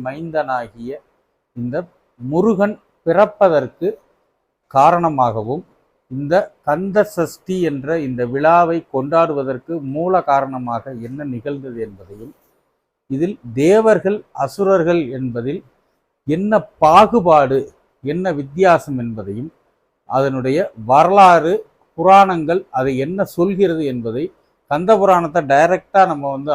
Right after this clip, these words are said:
ஆரம்பிக்காம, இந்த கந்த புராணம் ஆரம்பிப்பதற்கு ஆணி வேராக எந்த நிகழ்வு நடந்தது என்பதை சென்ற வீடியோல நம்ம சொல்லியிருப்போம். அதாவது, இந்த பிரதோஷம்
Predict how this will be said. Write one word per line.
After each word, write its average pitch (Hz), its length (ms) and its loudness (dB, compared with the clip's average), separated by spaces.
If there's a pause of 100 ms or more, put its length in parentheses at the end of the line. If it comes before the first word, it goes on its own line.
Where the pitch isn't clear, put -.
(100)
ஆரம்பிக்காம, 117 600 -6 (440)
இந்த 123 160 -6
கந்த 175 360 0
புராணம் 175 640 2
ஆரம்பிப்பதற்கு 185 1300 2
ஆணி 180 600 4 (140)
வேராக 175 840 6 (180)
எந்த 185 240 -2
நிகழ்வு 160 400 -2
நடந்தது 135 460 -8
என்பதை 113 420 -12 (520)
சென்ற 180 520 0
வீடியோல 147 540 0
நம்ம 113 320 -12
சொல்லியிருப்போம். 101 480 -20 (800)
அதாவது, 120 360 -2
இந்த 151 240 -4
பிரதோஷம் 180 580 2